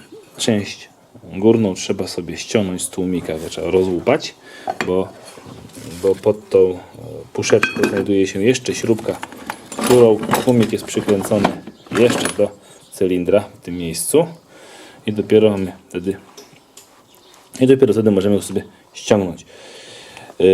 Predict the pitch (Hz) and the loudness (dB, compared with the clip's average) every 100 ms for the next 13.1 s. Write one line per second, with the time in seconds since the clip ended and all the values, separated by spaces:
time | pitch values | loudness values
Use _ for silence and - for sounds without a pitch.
0 | 92 90 - _ _ - 139 131 - 92 | 6 4 -2 _ _ 0 2 2 0 -6
1 | - - - 135 143 - - _ _ _ | -2 -4 0 0 0 -6 -20 _ _ _
2 | - - - - _ _ - - _ _ | -20 -20 -20 -20 _ _ -20 -20 _ _
3 | - _ _ _ _ _ _ _ _ _ | -20 _ _ _ _ _ _ _ _ _
4 | _ _ - - _ _ _ _ _ _ | _ _ -20 -20 _ _ _ _ _ _
5 | - - 143 117 - 104 110 - 107 - | -16 2 6 6 4 2 2 2 0 0
6 | - - - _ - - - - _ _ | -14 -16 -16 _ -4 -4 -4 -16 _ _
7 | _ - - - - - - 110 104 101 | _ -20 -20 -20 -20 -14 0 6 6 6
8 | 98 101 - 107 104 - - - 98 98 | 2 -2 -2 0 0 2 0 0 -8 -6
9 | 101 104 101 98 92 98 95 98 98 139 | -4 -4 -4 -6 -2 0 2 2 2 0
10 | 135 82 90 92 92 82 85 92 - 87 | -2 -8 -8 -10 -12 -14 -14 -16 -18 -10
11 | 90 92 92 90 95 92 - - - - | -6 -4 -2 0 -2 -4 -12 -16 -18 -18
12 | - - - - 95 - 92 - 85 90 | -18 -14 -6 -4 -4 -2 -6 -4 -6 -4